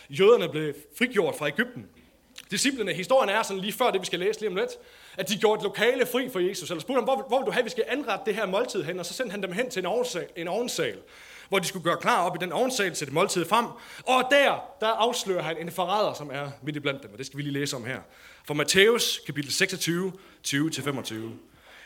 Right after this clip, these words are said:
At da det blev aften, så satte han sig til bords med de tolv disciple. Og mens de spiste, så sagde han, "Sandelig siger jeg jer,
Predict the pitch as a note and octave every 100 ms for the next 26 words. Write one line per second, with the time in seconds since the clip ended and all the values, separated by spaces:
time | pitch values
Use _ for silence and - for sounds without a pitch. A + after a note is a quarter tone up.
0 | - C#3+ A#3 A#3+ A#3+ A#3 C#4 A#3 F#3 G3+
1 | A#3+ A#3+ A3+ G#3 G#3 G#3+ C4+ G#3+ - -
2 | C3+ D3 E3 F3+ - G#3+ - - - A#2+
3 | C3+ F#2+ - _ - - - - - F3
4 | C#4 - C3 - B3 C4 F3+ G3+ G#3+ G3+
5 | F#3 - A3+ D4+ C#4 - B3+ B3 D#3+ A2+